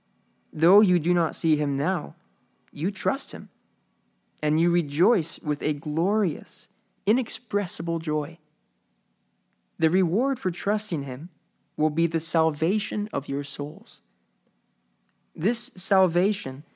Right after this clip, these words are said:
was something even the prophets wanted to know more about when they prophesied about this glorious salvation prepared for you. They wondered what time or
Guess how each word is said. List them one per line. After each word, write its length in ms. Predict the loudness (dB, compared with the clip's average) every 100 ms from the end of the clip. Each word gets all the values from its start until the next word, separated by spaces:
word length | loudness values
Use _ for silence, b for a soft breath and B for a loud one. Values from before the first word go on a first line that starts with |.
| _ _ _ _ -2
was 360 | 2 2 0
something 460 | -2 0 2 2 0 2
even 300 | 2 4 2
the 40 |
prophets 680 | 2 0 0 -2 -8 -10 -10
wanted 360 | -10 -8 -12
to 80 | -8
know 260 | -6 -6 -6
more 320 | -6 -4 -4
about 420 | -4 -6 -6 -8 _ _ _ _
when 180 | 0 4
they 160 | 4 2
prophesied 840 | 0 -2 -2 -2 -4 -4 -10 -10 -6
about 320 | -2 -2 0
this 300 | 0 0 -4 b b b -8
glorious 840 | -2 2 4 4 2 0 -8 -14 -14
salvation 800 | -2 2 2 4 2 2 -2 -8
prepared 460 | -6 -6 -4 -6 -4
for 140 | -4
you. 320 | 0 0 -2 _ _ _ _ _ _ _ _ _ -8
They 220 | 4 6
wondered 680 | 6 6 4 4 2 0 -2
what 280 | -2 -2 -6
time 480 | -6 -4 -2 -4 -4
or 220 | -4 -6